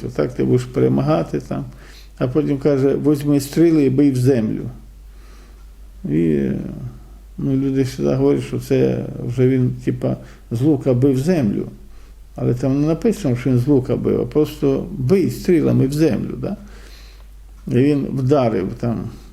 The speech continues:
три рази, да, і він каже: "Треба було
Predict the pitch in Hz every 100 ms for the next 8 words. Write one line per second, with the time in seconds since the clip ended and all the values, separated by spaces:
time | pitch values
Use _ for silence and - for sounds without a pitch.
0 | - - 143 127 156 170 143 135 139 135
1 | 127 131 127 131 131 120 123 123 - -
2 | 135 131 135 123